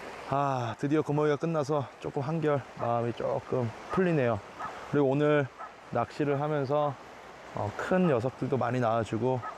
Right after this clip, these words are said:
얼굴도 볼 수 있어서 정말 좋았던 것 같습니다. 음, 항상 열심히 하고 더 좋은 영상으로 찾아뵙는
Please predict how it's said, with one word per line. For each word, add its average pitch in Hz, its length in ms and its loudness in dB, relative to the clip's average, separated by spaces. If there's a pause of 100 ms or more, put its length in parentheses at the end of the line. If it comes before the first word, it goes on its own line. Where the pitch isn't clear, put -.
(200)
얼굴도 117 380 4
볼 113 120 2
수 - 140 -4
있어서 123 340 0 (460)
정말 151 340 2
좋았던 139 400 0
것 127 80 -2
같습니다. 120 500 -4 (920)
음, 110 200 0
항상 160 640 2 (520)
열심히 131 360 2
하고 127 380 2 (380)
더 123 80 2
좋은 156 420 2
영상으로 127 440 2
찾아뵙는 139 840 2